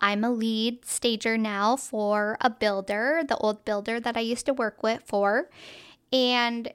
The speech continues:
it's been super fun so far getting to be creative and help pick out furniture and what is going to go into the houses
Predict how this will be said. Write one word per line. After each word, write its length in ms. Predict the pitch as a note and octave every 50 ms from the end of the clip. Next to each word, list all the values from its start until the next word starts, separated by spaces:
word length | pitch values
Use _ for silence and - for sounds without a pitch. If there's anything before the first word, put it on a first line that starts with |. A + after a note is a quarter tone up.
| _
it's 220 | - A#3+ - - -
been 340 | - D4 D4 C#4+ D4 D4 D4
super 360 | - - - D4 C#4+ E4+ F4
fun 300 | E4+ - C4+ B3 B3+ C#4
so 160 | C4+ D#4+ D4
far 260 | C#4+ - B3 A3 G#3+
getting 280 | G3+ G#3 G#3 G#3+ G#3 G3+
to 120 | - -
be 120 | - G#3 G3+
creative 640 | - - A3 A3 C4 D#4 D#4+ E4 D#4+ D#4 D#4 D4
and 100 | A#3+ G3+
help 240 | G#3 - F#3 F3+ -
pick 180 | - - G#3 -
out 200 | - - - -
furniture 600 | - E4+ G#4 F#4 F4 E4 E4+ - D#4 C#4+ C#4+ C#4
and 200 | B3+ G#3+ A3 G#3
what 200 | F#3 F#3+ F#3 F3+
is 120 | F#3+ F#3 -
going 240 | - - F#3 -
to 80 | - -
go 180 | - - - -
into 340 | - D#4 G4 A#4 A4 - G4
the 100 | F4+ F4
houses 680 | E4 D#4+ D4 C#4+ C#4+ - D4 C#4+ C#4+ C#4+ C#4 C#4 -